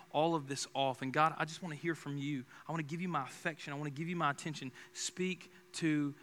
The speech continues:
me," because I, I'll say it one more time before we move on. He has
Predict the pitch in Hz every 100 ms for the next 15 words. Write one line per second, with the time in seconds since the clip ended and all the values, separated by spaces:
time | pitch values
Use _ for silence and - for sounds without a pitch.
0 | - 139 156 143 131 147 127 - 143 -
1 | - 180 180 156 190 190 - 165 147 -
2 | 160 156 151 143 127 156 190 - 180 180